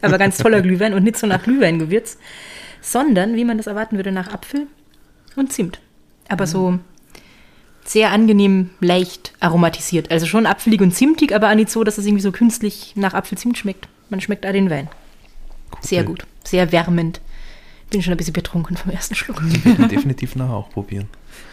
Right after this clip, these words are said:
Speaker 2: Ja, auf
Speaker 1: Unbedingt.
Speaker 2: jeden Fall.
Speaker 1: Ist toll.
Speaker 3: Claudia, was
Speaker 2: Lauf
Speaker 3: hast du?
Speaker 2: Glühwein. Ich hab an, also es ist auf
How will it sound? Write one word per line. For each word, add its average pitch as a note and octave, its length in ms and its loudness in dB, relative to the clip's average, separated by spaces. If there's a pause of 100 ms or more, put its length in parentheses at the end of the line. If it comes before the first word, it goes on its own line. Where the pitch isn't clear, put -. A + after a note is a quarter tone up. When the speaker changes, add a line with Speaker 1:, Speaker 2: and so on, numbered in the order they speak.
Speaker 2:
Ja, D3 260 -4
auf - 60 -10
Speaker 1:
Unbedingt. A3+ 280 0
Speaker 2:
jeden G3 200 2
Fall. F3+ 80 -12 (340)
Speaker 1:
Ist - 120 -18
toll. G3 240 -6 (240)
Speaker 3:
Claudia, C3+ 320 -2
was C#3+ 120 -6
Speaker 2:
Lauf - 80 -6
Speaker 3:
hast - 120 -10
du? C3 180 -4
Speaker 2:
Glühwein. E3+ 500 -8 (600)
Ich G#3 200 0
hab E3+ 400 -6
an, D#3 440 -2 (520)
also D#3+ 220 -4
es D3+ 60 -4
ist - 40 -6
auf D3+ 260 -4